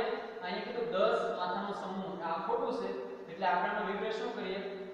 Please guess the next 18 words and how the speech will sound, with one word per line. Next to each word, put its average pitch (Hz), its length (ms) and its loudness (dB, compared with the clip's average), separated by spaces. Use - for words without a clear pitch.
જેને 240 520 2
દસ 208 200 8
કાન - 500 2
એટલે 190 220 0
માથા 214 500 2
છે 196 340 -2
તે 185 200 -2
રાવણ. - 560 4
તો 175 60 2
આ 170 80 2
રાવણનું 226 720 4
વિશેષણ 202 420 -4
બતાવવા 214 300 0
માટે 196 220 0
આપણે 185 340 -2
દશા 196 220 2
શબ્દ, 202 380 -2
અ, 156 380 0